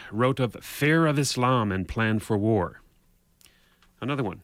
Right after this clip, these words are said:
Norway attacks put spotlight on rise of right-wing sentiment in Europe. Here's another, killings in Norway spotlight anti-Muslim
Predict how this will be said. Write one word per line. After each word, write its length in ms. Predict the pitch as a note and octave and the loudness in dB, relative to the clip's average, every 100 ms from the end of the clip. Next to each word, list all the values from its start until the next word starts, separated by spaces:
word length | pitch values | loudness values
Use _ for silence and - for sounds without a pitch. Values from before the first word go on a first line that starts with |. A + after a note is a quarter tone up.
| - | -6
Norway 580 | G#2 C#3+ D#3+ D#3+ D#3 D3+ | 2 4 4 2 0 0
attacks 720 | C3+ - C#3+ A2+ - - - | -2 -2 -2 -2 -6 -10 -10
put 240 | - A#2 | -6 -4
spotlight 560 | - - B2+ G#2 G#2+ G2 | -4 0 0 2 -2 0
on 140 | G2 G2+ | 0 2
rise 280 | G#2+ G2+ | 2 0
of 200 | F#2+ D#2 | -2 -2
right-wing 560 | F2 A2+ F#2+ G2+ G#2 G2+ | 0 0 2 2 2 0
sentiment 540 | - G#2 G2 G2 F#2 | 0 0 0 0 0
in 120 | F2+ F2+ | 0 2
Europe. 340 | G2+ F2 - - _ _ _ - - - - - - _ | 2 0 -4 -20 _ _ _ -16 -16 -16 -20 -20 -20 _
Here's 200 | - E2+ | -8 -4
another, 300 | G2 A#2+ F#2 - - - | 0 0 -2 -6 -16 -2
killings 360 | E3 E3 D#3+ C#3 | 2 4 4 4
in 140 | C3+ | 4
Norway 400 | C3+ C3+ A#2+ F#2 | 4 2 2 0
spotlight 560 | E2 - A#2 - A2 G2+ A2+ | -2 0 0 0 -2 -2 0
anti-Muslim 920 | B2+ - B2 A2 G#2 A#2 F#2+ F2 | 0 0 -2 0 2 0 0 -2